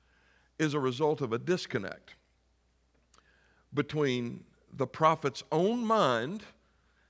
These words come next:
how he thinks about the goodness of God, how he thinks it should look in the world, and how that world actually looks. There's a gap in his mind. And it causes him to question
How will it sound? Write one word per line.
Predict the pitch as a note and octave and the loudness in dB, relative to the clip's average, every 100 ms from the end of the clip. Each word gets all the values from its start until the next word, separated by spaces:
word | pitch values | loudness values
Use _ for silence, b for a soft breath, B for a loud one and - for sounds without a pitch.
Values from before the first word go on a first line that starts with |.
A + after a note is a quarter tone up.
| _ | _
how | - C#3 | 0 0
he | C#3+ C3 - - | 0 -4 -8 -2
thinks | B3+ C#4+ - - | -2 -2 -6 -6
about | D#3 C#3+ B2 C3 | 2 4 4 0
the | B2+ | -2
goodness | C3 B2 A#2 A2+ | 0 -2 -4 -8
of | B2 A#2 | -10 -4
God, | A#2+ G#2+ A2 C3 | -2 0 0 -2
how | D3 B2+ | -4 -2
he | C3 | -2
thinks | A#2+ D#3 C#3+ - | -4 -8 -8 -8
it | B2+ | -8
should | - - - C#4+ G#3 | -8 -8 -6 -8 -4
look | D3+ B2 - | -2 -2 -2
in | A#2 | -6
the | G#2+ | -6
world, | G#2 G2+ G#2+ A#2+ | -4 -2 -2 -2
and | - A#2+ | -6 -8
how | A2+ E3+ E3+ D#3+ | -4 -2 0 0
that | D#3+ D#3 | -2 -4
world | C3 C#3+ D#3+ D3+ C3+ - | -4 -2 2 2 0 -4
actually | D3+ D3+ - C#3+ C3+ A2+ | -4 -4 -8 -6 -2 -2
looks. | A#2+ C#3+ - - - | -2 -4 -6 -10 -4
There's | C3+ C#3 | -2 -2
a | A2+ - B2 | -6 -10 -4
gap | D3+ C3+ - - - b b b b b b - | -2 -2 -8 -18 -20 b b b b b b -2
in | C3 | -2
his | A#2+ A#2+ A#2 | 0 -4 -4
mind. | A#2 F#2+ A#2 - _ b b b b b b b b - | -10 -12 -18 -20 _ b b b b b b b b -4
And | C3+ | -4
it | B2 - | -4 -8
causes | - F3+ F#3 D#3 C#3 A#2+ | -10 -2 -2 0 -4 -4
him | D3 B2 | -6 -4
to | A#2 | -8
question | - C#3+ C3 - - C3 A#2 A2 | -6 -4 -4 -6 -8 -6 -6 -10